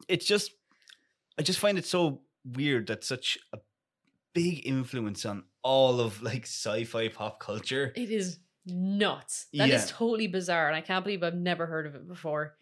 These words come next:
Speaker 1: It's not even that, but it's the fact, like, there's so much stuff about it that you can just say, "Okay, that's obviously the ramblings of a madman."
Speaker 2: Yeah.
Speaker 1: And then you're like,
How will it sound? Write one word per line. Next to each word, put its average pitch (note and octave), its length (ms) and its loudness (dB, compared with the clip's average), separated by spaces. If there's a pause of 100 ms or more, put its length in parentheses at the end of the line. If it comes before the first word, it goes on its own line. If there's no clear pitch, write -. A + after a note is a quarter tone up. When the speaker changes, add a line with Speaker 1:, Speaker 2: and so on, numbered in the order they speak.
Speaker 1:
It's C#3 120 -4
not F#3 120 4
even D3 140 4
that, A#2+ 160 0
but C#3+ 140 2
it's D#3+ 200 -4
the D#3+ 80 -8
fact, F#3+ 240 -4
like, D#3 200 -6 (420)
there's E3+ 160 2
so G3 160 4
much G#3+ 200 0
stuff - 280 4
about B2+ 280 2
it A2 80 -2
that A2 100 -10
you B2 100 -6
can B2 100 -4
just C3 240 0
say, B2 480 0
"Okay, B2+ 200 4
that's A#2+ 220 0 (100)
obviously C3 560 2
the A#2+ 160 -2
ramblings A#2 560 0
of G#2 120 -4
a G#2+ 60 -4
madman." A#2 600 -2
Speaker 2:
Yeah. E3+ 240 2 (300)
Speaker 1:
And B2+ 120 2
then C#3 160 2
you're C3+ 140 2
like, C#3 420 -2